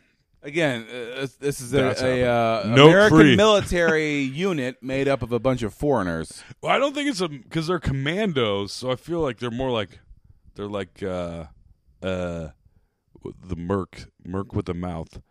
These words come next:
Speaker 2: What do you, uh,
Speaker 1: Deadpool?
Speaker 2: Yeah, but merc is short for
Speaker 1: Mercenary.
Speaker 2: Yes, thank you. Yeah. I feel like they're more like mercenaries. Although they're working for the government, I don't fucking know.
Speaker 1: I know. It
Speaker 2: Why
Speaker 1: was
Speaker 2: is
Speaker 1: the
Speaker 2: there,
Speaker 1: eighties.
Speaker 2: there's
Speaker 1: We
Speaker 2: an
Speaker 1: all accepted it.
Speaker 2: Australian,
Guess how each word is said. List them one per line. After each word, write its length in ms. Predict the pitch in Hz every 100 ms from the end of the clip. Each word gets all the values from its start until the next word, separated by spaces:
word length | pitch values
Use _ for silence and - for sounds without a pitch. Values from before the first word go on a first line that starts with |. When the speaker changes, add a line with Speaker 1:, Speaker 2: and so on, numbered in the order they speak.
| _ _ -
Speaker 2:
What 160 | 92
do 60 | 95
you, 180 | 90 - -
uh, 80 |
Speaker 1:
Deadpool? 580 | - 80 78 147 139 151 - _ _ _ _
Speaker 2:
Yeah, 300 | 139 92 76 - _ - -
but 160 | 104
merc 300 | 95 110 117 98
is 80 |
short 360 | - - 98 87
for 500 | - 92 90 87 85 76
Speaker 1:
Mercenary. 580 | 113 110 - 69 58 58
Speaker 2:
Yes, 440 | 127 123 - - -
thank 160 | 95 -
you. 80 | - - - _ _ _ _ _ _ _ _
Yeah. 100 | - _ _ _ _ _ _ _
I 60 | -
feel 160 | -
like 80 | 117
they're 80 | 98
more 180 | 90 85
like 180 | 82 80
mercenaries. 480 | 80 76 - 73 69 - -
Although 180 | 135 165
they're 140 | 156
working 480 | 127 123 143 135 123
for 140 | 101 107
the 100 | 98
government, 640 | 101 101 101 98 95 - _ _ _ -
I 60 | 98
don't 100 | -
fucking 380 | - - - 73
know. 200 | 85 107
Speaker 1:
I 180 | 92 90
know. 120 | 73
It 40 | -
Speaker 2:
Why 60 | 127
Speaker 1:
was 80 | 160
Speaker 2:
is 100 | 165
Speaker 1:
the 40 | 175
Speaker 2:
there, 60 | 143
Speaker 1:
eighties. 260 | 107 90
Speaker 2:
there's 180 | 143 147
Speaker 1:
We 60 | 165
Speaker 2:
an 60 |
Speaker 1:
all 80 | 180
accepted 220 | 170 - 160
it. 40 |
Speaker 2:
Australian, 560 | 156 170 175 180 180